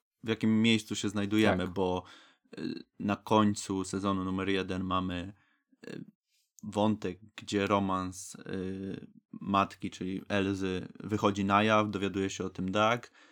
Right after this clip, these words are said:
Speaker 2: Przepraszamy za spoilery, ale
Speaker 1: Znaczy,
Speaker 2: musimy,
Speaker 1: tu będą
Speaker 2: musimy, e, kilka
Speaker 1: jakby
Speaker 2: podrzucić,
Speaker 1: wprowadzić.
Speaker 2: żeby wpro-, żeby wprowadzić was w ten cały świat i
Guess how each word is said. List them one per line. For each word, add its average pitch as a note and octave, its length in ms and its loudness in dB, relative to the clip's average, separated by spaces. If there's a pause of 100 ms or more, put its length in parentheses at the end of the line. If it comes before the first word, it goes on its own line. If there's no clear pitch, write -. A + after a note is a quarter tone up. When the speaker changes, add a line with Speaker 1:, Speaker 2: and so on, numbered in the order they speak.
(300)
Speaker 2:
Przepraszamy D3+ 500 2
za B2+ 80 0
spoilery, A#2+ 460 4
ale A2 260 0
Speaker 1:
Znaczy, A2 160 -2
Speaker 2:
musimy, B2+ 200 6
Speaker 1:
tu D3 100 8
będą C3 240 6
Speaker 2:
musimy, A#2 720 -2 (460)
e, A#2 40 -10
kilka - 220 -2 (120)
Speaker 1:
jakby - 140 6
Speaker 2:
podrzucić, B2 200 4
Speaker 1:
wprowadzić. A2 340 8
Speaker 2:
żeby A2 180 2
wpro-, A2 280 -2
żeby G#2+ 180 -2
wprowadzić A2 460 2
was G#2 220 -2
w - 80 -14
ten G#2 120 -6
cały G#2+ 160 -2
świat G#2+ 360 2
i A2 120 -2